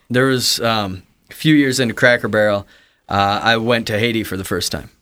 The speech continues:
uh, with my other church, and I got to go over on a missions trip, and it was hugely impactful. It was a totally different thought process, but I remember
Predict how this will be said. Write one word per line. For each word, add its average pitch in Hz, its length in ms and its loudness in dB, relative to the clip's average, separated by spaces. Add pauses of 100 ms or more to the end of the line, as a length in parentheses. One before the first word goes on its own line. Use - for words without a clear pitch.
uh, 98 180 -2
with 98 140 -6
my 104 120 0
other 98 180 -2
church, - 500 -4
and 98 360 -2
I 95 80 -2
got 104 200 0
to 120 60 -2
go 107 200 0
over 104 200 -2
on 101 100 -2
a 101 40 -4
missions 101 340 -2
trip, 98 220 -2
and 98 80 -4
it 98 40 -4
was 98 120 -2
hugely 139 420 0
impactful. 104 460 -4
It - 20 -4
was 101 120 -6 (760)
a 147 140 0
totally 170 440 4
different 131 320 -2
thought 110 240 0
process, 101 720 -2 (300)
but 120 300 4 (100)
I 123 80 0
remember 139 720 0